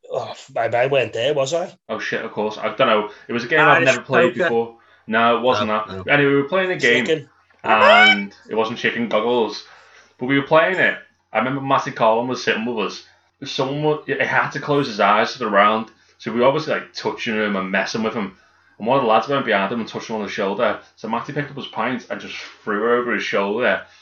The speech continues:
Speaker 2: and it just soaked the barmaid. Didn't get any of us. But the reason it's called Keb is because he had these Hard Rock glasses,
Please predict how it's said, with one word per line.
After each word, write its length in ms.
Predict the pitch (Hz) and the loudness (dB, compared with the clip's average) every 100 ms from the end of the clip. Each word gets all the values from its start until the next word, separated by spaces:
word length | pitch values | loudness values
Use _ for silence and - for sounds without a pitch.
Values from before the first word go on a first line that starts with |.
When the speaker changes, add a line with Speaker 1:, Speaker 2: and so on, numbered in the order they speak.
| _ - | _ -16
Speaker 2:
and 80 | |
it 60 | 104 | -8
just 260 | 123 - - | -6 -6 -4
soaked 280 | 104 110 | -4 -4
the 60 | 113 | -4
barmaid. 720 | 101 95 95 104 85 85 - | 0 0 0 -2 -4 -8 -8
Didn't 160 | 120 120 | -4 0
get 200 | 135 123 | 0 2
any 280 | 98 110 113 | 0 0 0
of 140 | 98 | 0
us. 440 | 101 95 90 - - - _ _ - 151 | -2 -4 -6 -14 -20 -20 _ _ -20 -12
But 160 | - 131 | -4 0
the 80 | 143 | 4
reason 300 | 156 156 165 | 4 2 -4
it's 100 | 156 | -4
called 300 | 175 165 - | 0 0 0
Keb 320 | 139 143 - - - - | 2 2 0 -10 -20 -14
is 100 | 110 | -12
because 300 | 110 127 120 | -10 -6 -2
he 80 | 139 | 2
had 180 | 139 139 | 2 0
these 160 | 147 | -6
Hard 340 | - 127 113 117 | 0 2 2 2
Rock 180 | 117 127 | -2 0
glasses, 520 | 143 143 147 101 | -2 -2 -6 -12